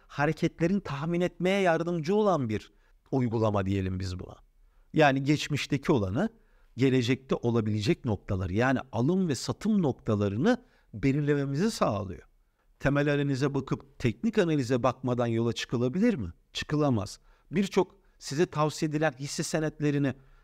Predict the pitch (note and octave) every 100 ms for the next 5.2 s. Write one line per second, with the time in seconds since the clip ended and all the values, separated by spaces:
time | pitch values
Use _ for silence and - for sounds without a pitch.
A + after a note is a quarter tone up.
0 | - G#2+ A#2 - F#3 C3 G#2+ G2+ F#2+ G2
1 | F#2+ - C3+ B2 D3 C#3 C#3+ C3 A2+ G#2
2 | G#2+ D3 A#2 C#3 - A2 B2+ A#2+ - B2
3 | C#3+ C#3 A2+ G2+ G#2 A2 A2+ A#2 - A#2+
4 | G#2+ A2+ D#3+ C#3+ G#2+ G#2 G2 A#2 A3 -
5 | F#3